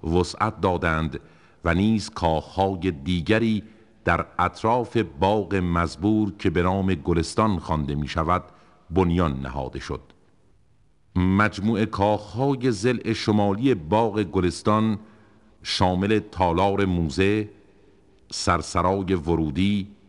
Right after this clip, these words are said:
تالار آینه، تالار بریلیان، تالار عاج، تالار بلور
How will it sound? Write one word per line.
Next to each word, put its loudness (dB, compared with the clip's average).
تالار 0
آینه، 0
تالار 0
بریلیان، -2
تالار 0
عاج، -2
تالار 0
بلور 0